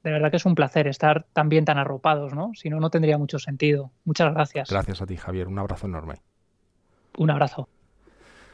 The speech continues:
Speaker 2: Bueno, y todos los que nos habéis acompañado esta noche, ha sido un lujo teneros. Eh, gracias a Nacho Sevilla, gracias a Diego, gracias a Guille, a todos los que nos echan un cable.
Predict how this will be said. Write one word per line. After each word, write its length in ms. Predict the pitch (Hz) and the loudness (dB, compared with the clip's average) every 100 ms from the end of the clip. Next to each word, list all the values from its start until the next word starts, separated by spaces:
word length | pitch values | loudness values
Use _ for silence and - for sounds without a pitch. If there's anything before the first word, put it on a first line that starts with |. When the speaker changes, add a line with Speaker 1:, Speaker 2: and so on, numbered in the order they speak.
| _ _ _ _ - | _ _ _ _ 2
Speaker 2:
Bueno, 300 | 113 131 139 | 6 6 6
y 140 | 156 | 4
todos 260 | - 120 131 | 4 4 4
los 220 | 123 113 | 4 2
que 540 | - 113 104 98 95 95 | 0 2 2 2 0 -2
nos 220 | 95 95 | -4 -2
habéis 580 | 95 101 104 - - - | 0 0 -2 -4 -12 -10
acompañado 580 | 95 101 98 101 104 101 | -8 -6 -4 -2 0 -2
esta 180 | - 98 | -4 -6
noche, 260 | 95 - | -6 -4
ha 60 | 104 | -6
sido 600 | - 98 95 90 87 87 - _ - | -4 -6 -4 -6 -6 -10 -14 _ -10
un 180 | 104 | -6
lujo 260 | 95 - 113 | -6 -4 -6
teneros. 580 | 98 92 107 135 - 220 | -4 -4 -4 -6 -8 -12
Eh, 320 | 101 90 85 87 | -10 -8 -8 -4
gracias 420 | 95 98 95 95 | -4 -2 -4 -6
a 40 | |
Nacho 220 | 90 - - | -8 -8 -8
Sevilla, 400 | 90 92 95 95 | -6 -4 -4 -4
gracias 340 | 87 - - | -6 -8 -10
a 40 | 90 | -6
Diego, 400 | 90 90 101 104 | -6 -6 -6 -8
gracias 360 | 87 82 - | -10 -10 -6
a 60 | 85 | -6
Guille, 440 | 87 92 95 101 - _ _ _ _ _ _ - | -4 -6 -6 -8 -10 _ _ _ _ _ _ -12
a 100 | 87 | -8
todos 240 | 90 113 110 | -2 -2 -2
los 140 | - | -4
que 100 | 110 | -4
nos 140 | 98 | -4
echan 240 | 104 95 92 | -6 -6 -8
un 100 | 90 | -6
cable. 340 | 92 107 135 | -4 -2 -2